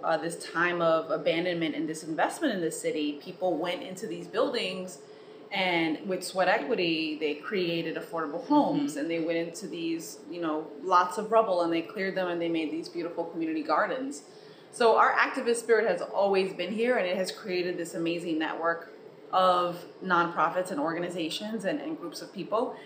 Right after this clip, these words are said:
Speaker 1: And I think that whatever it is, and, and it doesn't have to be too grandiose, it could be something very specific, right?
Speaker 2: Mm-hmm.
Speaker 1: It could be
Speaker 2: Mm-hmm.
Speaker 1: parks, it could be gardens, it could be, you know, it could be graffiti art, it could be spoken word.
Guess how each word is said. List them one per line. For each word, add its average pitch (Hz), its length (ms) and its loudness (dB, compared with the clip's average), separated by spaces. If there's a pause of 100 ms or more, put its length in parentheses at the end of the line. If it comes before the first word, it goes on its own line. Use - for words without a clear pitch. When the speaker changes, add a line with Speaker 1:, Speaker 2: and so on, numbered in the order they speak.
(180)
Speaker 1:
And 247 120 2
I 233 80 4
think 277 180 4
that 330 140 2
whatever 339 400 6
it 240 80 4
is, 220 640 2
and, 202 180 0
and 214 180 -2
it 220 40 0
doesn't 320 260 4
have 302 140 8
to 220 80 -4
be 214 120 0
too 285 320 2
grandiose, 180 640 0
it 208 80 -6
could 190 80 -8
be 196 80 -8
something 220 320 -4
very 294 220 2
specific, - 560 -8
right? 196 140 2
Speaker 2:
Mm-hmm. - 20 2
Speaker 1:
It 233 160 0
could 339 100 -2
be 247 100 2
Speaker 2:
Mm-hmm. 208 80 -4
Speaker 1:
parks, 147 220 -2
it - 100 -10
could 233 120 -4
be 220 80 -2
gardens, 156 480 0
it 180 140 -8
could 233 220 2
be, 185 460 -4 (340)
you 202 120 -2
know, 175 120 4
it 175 80 0
could 220 140 4
be 220 80 2
graffiti 247 480 2
art, 156 220 2
it 151 100 -6
could 185 160 -4
be 190 80 -4
spoken 190 460 0
word. 175 380 0